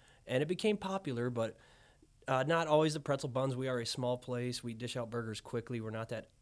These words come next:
upper end, you know, burger joint. So a lot of people just went with the regular bun, and I found it not cost effective to keep bringing in pretzel buns. Um, though a lot of people, when they get the pretzel bun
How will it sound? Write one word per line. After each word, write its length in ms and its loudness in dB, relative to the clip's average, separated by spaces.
upper 260 -2
end, 400 0
you 80 0
know, 100 4
burger 320 4
joint. 380 -2
So 160 2
a 20 2
lot 160 6
of 60 2
people 200 2
just 180 2
went 120 2
with 80 -4
the 80 -4
regular 320 0
bun, 340 0
and 240 -6
I 180 -6
found 260 -4
it 60 -6
not 200 -6
cost 240 -4
effective 380 -8
to 80 -10
keep 240 -8
bringing 220 -2
in 100 0
pretzel 300 -6
buns. 300 -8
Um, 400 0
though 320 4
a 40 -12
lot 180 2
of 60 -2
people, 240 -4
when 80 0
they 80 0
get 240 -4
the 80 -8
pretzel 320 -6
bun 360 -4